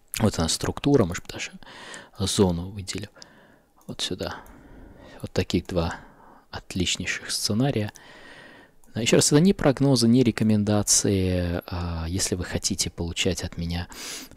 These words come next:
прямые наводки на то, что может быть, э, где наиболее вероятный вход,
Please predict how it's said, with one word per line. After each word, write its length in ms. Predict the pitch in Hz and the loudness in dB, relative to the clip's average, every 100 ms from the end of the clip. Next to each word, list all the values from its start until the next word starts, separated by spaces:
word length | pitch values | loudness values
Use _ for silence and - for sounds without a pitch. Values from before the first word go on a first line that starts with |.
| - | 0
прямые 640 | - 110 110 101 92 85 | 0 2 0 0 -2 -2
наводки 720 | 85 90 101 98 - - 82 - - - | -2 2 4 4 2 -4 -4 -4 -8 -4
на 160 | 87 | -2
то, 180 | 87 - | -2 -2
что 180 | 90 - | -2 0
может 400 | 92 98 85 - | 0 0 -2 -6
быть, 380 | 98 104 113 - | 0 2 2 2
э, 160 | 98 85 | 2 2
где 200 | 92 98 | 2 2
наиболее 380 | 87 85 82 85 | 2 0 0 -2
вероятный 380 | 85 82 - | -2 -4 -6
вход, 420 | 87 - 117 120 | -10 2 4 4